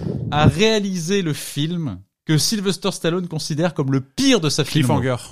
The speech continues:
Speaker 2: Non,
Speaker 1: Non.
Speaker 2: Vertical.
Speaker 1: Non. Le pire de sa filmo. Et que,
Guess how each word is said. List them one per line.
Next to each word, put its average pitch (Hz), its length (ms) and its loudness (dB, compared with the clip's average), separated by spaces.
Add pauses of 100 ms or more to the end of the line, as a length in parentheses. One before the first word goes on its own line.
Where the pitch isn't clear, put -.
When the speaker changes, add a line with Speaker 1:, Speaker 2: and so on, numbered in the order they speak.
(120)
Speaker 2:
Non, 165 220 6
Speaker 1:
Non. 107 140 4
Speaker 2:
Vertical. - 480 -2 (200)
Speaker 1:
Non. 101 300 -10 (480)
Le 127 140 -2 (200)
pire 196 200 2
de 151 80 0
sa 139 140 0
filmo. 135 500 0 (560)
Et 156 140 2
que, 190 400 2